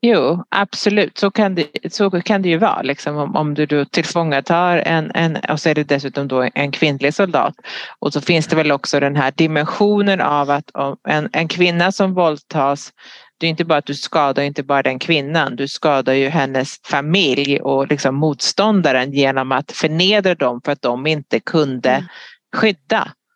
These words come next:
Speaker 1: eh,
Speaker 2: Mm.
Speaker 1: sina kvinnor, liksom, så, så som retoriken är i, liksom, att det, det, det är nationsstaten och männen har den beskyddande rollen och kvinnor har, liksom, att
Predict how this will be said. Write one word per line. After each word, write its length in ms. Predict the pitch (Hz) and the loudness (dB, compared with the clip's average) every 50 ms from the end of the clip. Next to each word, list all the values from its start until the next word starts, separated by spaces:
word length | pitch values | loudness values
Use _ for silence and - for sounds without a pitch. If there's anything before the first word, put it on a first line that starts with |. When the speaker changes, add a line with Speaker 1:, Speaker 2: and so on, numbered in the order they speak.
| _ _ _ _ _ _ - | _ _ _ _ _ _ -2
Speaker 1:
eh, 500 | 160 147 143 87 92 80 92 82 80 - | -2 0 0 0 0 0 0 0 0 -2
Speaker 2:
Mm. 120 | - - 175 | -2 -4 -6
Speaker 1:
sina 360 | - - 170 151 139 131 135 | -2 0 0 0 2 0 -2
kvinnor, 580 | - - 151 131 113 107 - - - - - - - - _ - | 0 0 0 0 0 0 -2 -2 -2 -2 -4 -6 -8 -10 _ -6
liksom, 380 | - 139 - - - - - 143 | -6 -6 -4 -2 -4 -4 -4 -4
så, 160 | - - 139 - | -4 -4 -2 -2
så 240 | - - 165 147 113 | -2 -2 0 0 0
som 240 | - 147 139 - | 0 0 0 0
retoriken 800 | 113 147 165 180 170 - - 160 151 147 143 139 135 - 143 135 139 | 0 2 4 4 4 4 2 0 2 2 2 2 2 0 0 2 2
är 220 | 135 131 127 127 | 2 2 2 2
i, 120 | 127 117 120 | 2 0 0
liksom, 360 | - - - - - 139 139 | -2 -4 -4 -4 -4 -2 -2
att 160 | 131 143 - | -2 -2 0
det, 220 | - 135 131 - - | 0 0 2 0 0
det, 200 | - - 147 - | 0 -2 -2 -2
det 120 | - - | 0 -2
är 40 | 147 | 0
nationsstaten 960 | 143 143 139 - - - 160 143 131 117 - - 147 139 131 135 - - 139 135 | 2 0 0 -2 -2 -2 -2 0 0 -2 -2 -2 0 0 0 -2 -2 -2 -2 -2
och 120 | 131 135 | -2 -2
männen 380 | 139 135 135 131 135 131 131 131 | 0 0 0 0 0 0 0 0
har 140 | 131 131 | 0 0
den 120 | 131 135 - | 0 0 -2
beskyddande 500 | - - - 240 233 208 208 208 202 202 | -2 0 0 0 2 2 2 2 2 4
rollen 360 | 196 190 185 185 185 180 175 | 4 4 2 2 0 0 0
och 100 | 175 165 | -2 -2
kvinnor 340 | - 165 147 135 135 131 135 | 0 -2 -2 0 0 -2 0
har, 200 | 139 131 127 123 | 0 0 0 0
liksom, 340 | - - - - 127 135 139 - - - - - - - | -2 -4 -4 -4 -4 -4 -6 -12 -14 -12 -12 -12 -10 -8
att 160 | - - - | -4 -4 -4